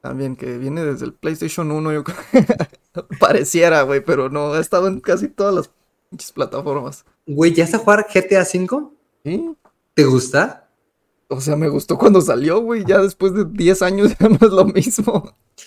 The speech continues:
Speaker 2: Güey, a mí me gustaba mucho, pero para echar desmadre. Pero fíjate que el online nunca me gustó.
Speaker 1: Yo no, pues, a mí sí me gustaba, güey.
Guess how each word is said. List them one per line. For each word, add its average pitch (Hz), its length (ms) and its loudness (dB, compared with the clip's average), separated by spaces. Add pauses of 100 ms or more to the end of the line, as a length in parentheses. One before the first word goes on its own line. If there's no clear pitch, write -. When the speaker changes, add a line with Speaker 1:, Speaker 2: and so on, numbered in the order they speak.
(140)
Speaker 2:
Güey, 196 240 6
a 165 60 0
mí 175 100 -4
me 226 120 -2
gustaba 190 440 0
mucho, 185 640 -2
pero 143 320 2
para 131 180 -2
echar 139 280 -2
desmadre. 170 840 0 (560)
Pero 170 220 4
fíjate 226 340 2
que 220 80 2
el 180 120 6
online 160 340 2
nunca 185 240 -4
me 190 100 -4
gustó. 127 560 -8 (560)
Speaker 1:
Yo 147 60 -8
no, 180 220 -10 (240)
pues, - 300 -14
a 143 80 -10
mí 170 120 -4
sí - 120 -10
me 330 120 -4
gustaba, 147 440 -4
güey. - 300 -12